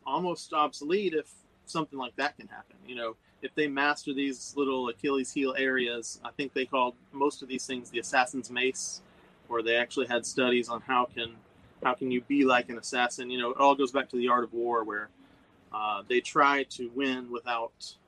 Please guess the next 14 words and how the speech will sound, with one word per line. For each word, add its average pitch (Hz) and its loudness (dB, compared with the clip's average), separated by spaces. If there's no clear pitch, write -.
fighting. 113 -6
<laughs> 202 6
And 123 -6
they're 131 4
really 151 2
good 143 6
at 135 -10
that 120 -2
thought 123 0
process, - -8
the - -14
Chinese 123 -6
are. 107 -10
Um, 117 -6